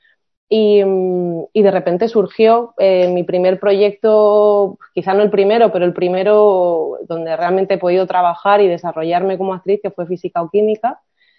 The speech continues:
em, cuando tenía dieciocho años, ¿no? No había empezado todavía la carrera.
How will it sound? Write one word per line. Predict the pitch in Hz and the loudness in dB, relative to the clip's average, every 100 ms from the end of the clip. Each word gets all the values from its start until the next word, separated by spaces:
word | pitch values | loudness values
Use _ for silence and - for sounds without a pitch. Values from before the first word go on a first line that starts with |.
| _ - | _ -4
em, | 202 202 196 190 185 175 170 160 160 156 | 2 2 2 0 -2 -4 -6 -6 -6 -4
cuando | 175 175 | -2 -2
tenía | 170 175 | -4 0
dieciocho | 190 196 190 175 170 170 | 0 0 0 -4 -4 -10
años, | 156 147 143 | -8 -10 -8
¿no? | 180 | -4
No | 202 | -2
había | 175 | -2
empezado | 185 180 185 185 | -4 -4 -4 -2
todavía | 180 175 175 | -2 -4 -4
la | 175 | -6
carrera. | - 160 160 156 | -10 -10 -12 -16